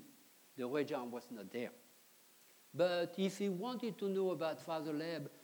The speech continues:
uh, go down a few houses down the street and talk to the, the old lady. She will tell you about it." So we went, we entered the house of the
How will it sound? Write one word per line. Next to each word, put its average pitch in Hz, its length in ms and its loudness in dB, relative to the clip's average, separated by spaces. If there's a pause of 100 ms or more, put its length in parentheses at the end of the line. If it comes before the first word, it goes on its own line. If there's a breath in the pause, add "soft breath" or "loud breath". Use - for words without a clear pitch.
(320 loud breath)
uh, 170 420 -2 (100)
go 202 160 6
down 165 540 0 (460)
a 135 60 -12
few 180 240 0
houses 151 300 -4
down 143 200 -2
the 127 120 -4
street 147 300 -2 (380 loud breath)
and 139 220 -2
talk 190 300 -2
to 160 100 0
the, 139 400 4
the 156 100 6
old 160 240 4
lady. 127 300 -2 (640)
She 156 160 -2
will 139 240 -6 (340)
tell 117 160 -8
you 101 220 -10
about 85 300 -12
it." 92 80 -16 (580 loud breath)
So 151 400 2 (600 loud breath)
we 185 180 4
went, 156 320 -2 (360)
we 131 160 0
entered 170 280 -4
the 135 200 -8
house 113 360 -10 (100)
of 123 120 -12 (180)
the 120 160 -4